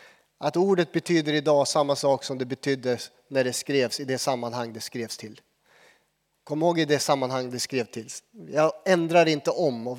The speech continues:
och tänker att det betyder något annat idag i det här sammanhanget. Nej, jag tror att det skrevs till en, en, vi adresserades till en målgrupp och hade ett syfte när, när Jesus talade ut eller när det skrevs, och det betyder samma sak idag. Det förändras inte. Det förändras inte.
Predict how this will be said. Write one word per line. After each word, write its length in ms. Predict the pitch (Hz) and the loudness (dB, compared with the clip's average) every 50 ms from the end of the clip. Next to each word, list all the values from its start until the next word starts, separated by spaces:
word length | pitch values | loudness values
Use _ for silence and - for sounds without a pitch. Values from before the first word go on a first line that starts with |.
| 135 - _ | -12 -14 _
och 160 | - 160 - | -12 -6 -2
tänker 280 | - 151 143 - 147 | 0 -2 0 2 0
att 60 | 139 - | 0 0
det 80 | 151 | -4
betyder 220 | 143 - 147 139 135 | -4 -2 -2 -2 -2
något 140 | 135 120 | 0 0
annat 380 | 156 147 143 143 143 147 139 - | 2 2 2 2 0 -2 -2 -2
idag 320 | 135 123 135 127 120 120 | 0 0 0 0 2 0
i 20 | 120 | -2
det 60 | 117 | -2
här 120 | 120 127 | -4 -6
sammanhanget. 580 | 123 - 127 117 117 117 117 117 113 117 123 - _ _ | -6 -6 -6 -6 -8 -8 -10 -12 -12 -12 -16 -20 _ _
Nej, 280 | - 147 143 135 131 135 | -4 -2 0 0 0 -2
jag 140 | 151 151 - | -4 -8 -6
tror 220 | - 170 165 160 | -2 2 4 4
att 140 | 151 - - | 4 4 2
det 80 | 165 156 | -4 -6
skrevs 320 | - - 180 175 175 170 | -4 0 2 2 2 2
till 200 | - 170 160 151 | 0 0 2 2
en, 140 | 147 143 135 - - - - - | 2 0 -2 -6 -16 -20 -8 -6
en, 160 | 156 156 147 | -4 -2 0
vi 200 | 160 170 160 - | 2 2 2 2
adresserades 760 | - 175 170 170 170 165 - - 202 196 190 175 165 156 160 | 0 0 0 0 0 -2 0 2 4 6 6 6 6 4 0
till 140 | - 160 151 | -2 -2 -2
en 100 | 151 151 | 0 2
målgrupp 560 | 165 165 160 147 123 151 156 170 170 - - - - | 2 2 2 2 2 2 2 0 0 0 -6 -16 -20
och 280 | - - - - 143 156 | -20 -16 -6 -4 0 0
hade 200 | 175 160 151 156 | 0 0 0 -2
ett 80 | - | -4
syfte 460 | - - 180 160 - - - - 170 | -2 0 0 0 0 -4 -6 -4 -2
när, 260 | 151 147 143 143 139 - | 0 4 4 4 4 2
när 120 | 156 156 | 0 -2
Jesus 320 | 151 151 143 - - 135 | -2 -2 -2 -4 -6 -8
talade 340 | - 147 139 135 135 135 143 | -4 -2 0 2 2 2 2
ut 240 | 147 156 151 - - | 0 -2 -4 -4 -4
eller 180 | 147 139 139 131 | -2 0 0 0
när 160 | 135 127 117 | -2 -2 -4
det 80 | 120 | -4
skrevs, 500 | - - - 147 151 156 160 147 - - - | -6 -6 -2 0 0 0 0 -2 -4 -8 -12
och 320 | - - - _ 131 143 | -14 -20 -12 _ -4 -4
det 80 | 147 143 | -4 -4
betyder 260 | 131 - 147 131 127 | -2 -2 -4 -2 -2
samma 340 | - - 143 131 135 135 123 | 2 2 2 2 2 -2 -4
sak 300 | - 131 123 117 - 131 | -4 -4 -6 -6 -8 -8
idag. 260 | 120 135 123 120 120 - _ - - _ _ _ | -6 -6 -6 -6 -8 -14 _ -20 -20 _ _ _
Det 100 | - 135 | -12 -2
förändras 540 | - 147 147 151 143 139 131 127 - - 127 | 2 4 4 4 4 2 0 -4 -4 -6 -8
inte. 220 | 117 - - 139 139 - _ _ _ | -10 -12 -14 -20 -20 -20 _ _ _
Det 100 | 147 131 | -8 -4
förändras 440 | - 143 147 139 135 123 123 - 135 | 0 2 2 2 2 0 -4 -6 -8
inte. 300 | 127 117 - 120 131 | -10 -10 -12 -14 -14